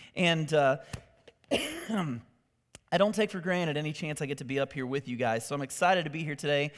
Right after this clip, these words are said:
Uh, let's give it up for the band, getting up here and, and rehearsing and getting everything done and doing such a great job. Um, it's so cool being the former worship minister and being able to be the guy that says that, you know? That's kinda awesome. Um,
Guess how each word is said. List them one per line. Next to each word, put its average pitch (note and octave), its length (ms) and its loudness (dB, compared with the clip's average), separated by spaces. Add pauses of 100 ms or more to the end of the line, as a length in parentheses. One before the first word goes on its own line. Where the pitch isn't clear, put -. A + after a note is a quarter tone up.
(340)
Uh, D3 120 4
let's E3 140 2
give C4 140 0
it C4 60 6
up B3 120 6
for A3+ 60 -4
the F#3 80 -2
band, A3+ 380 4 (580)
getting A3 200 6
up G#3+ 100 4
here A3 220 4
and, F3 180 2
and F3 240 2
rehearsing A3 460 6
and G3+ 80 2
getting A3 180 4
everything G#3+ 200 4
done G#3 300 8
and F#3+ 100 2
doing G3+ 140 4
such G3+ 180 -2
a G3 40 -2
great G3+ 240 6
job. G3 420 8 (340)
Um, E3 460 6 (1400)
it's G3 180 0
so B3 200 6
cool B3+ 280 -2
being G#3+ 200 2
the G3 60 2
former G#3 340 2
worship G3 300 2
minister E3 280 -4
and D3+ 80 -6
being E3 160 -4
able D#3 140 0
to C#3+ 80 -6
be D3+ 120 -6
the C#3+ 80 -6
guy C#3 180 0
that - 160 -10
says F3 280 2
that, A2 300 -4
you C#3 140 -4
know? D3+ 220 0 (380)
That's D#3 160 -4
kinda E3 200 0
awesome. C3+ 460 0 (320)
Um, A#2+ 480 0